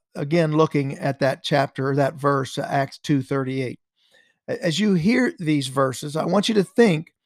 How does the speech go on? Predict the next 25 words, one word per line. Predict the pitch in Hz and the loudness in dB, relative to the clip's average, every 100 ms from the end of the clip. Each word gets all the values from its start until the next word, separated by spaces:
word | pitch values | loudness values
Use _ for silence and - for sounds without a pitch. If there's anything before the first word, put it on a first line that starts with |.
| _ _ _ | _ _ _
how | - 170 | 4 4
the | 160 | 2
Spirit | - - 254 214 139 127 - _ _ _ | -4 -2 4 6 6 0 -6 _ _ _
is | 180 160 | 2 2
freely | - 233 240 247 | 2 4 6 4
given | 196 208 196 190 | 6 6 6 6
by | 175 | 6
God, | 180 190 156 123 151 175 _ - - - | 6 4 2 0 -4 -8 _ -20 -12 -4
but | 190 | 6
there | 208 | 8
are | 196 196 | 8 8
conditions | - 196 220 294 - 165 | 4 4 6 6 4 0
to | - | -4
be | 165 170 | -2 -2
fulfilled | - 170 151 262 269 180 185 | 0 -2 0 6 6 6 4
on | 165 156 | 2 4
my | 170 262 | 4 2
part | - 139 143 - _ _ - | 2 0 0 -2 _ _ -4
before | 175 - 175 | -2 4 8
I | 165 | 8
receive | 170 180 - 254 160 | 8 4 0 0 0
him. | 135 127 135 _ _ _ _ _ | -4 -6 -16 _ _ _ _ _
So | - 160 | -6 0
Peter | 240 302 254 | 4 4 4
said, | - 151 135 170 | 2 4 4 -2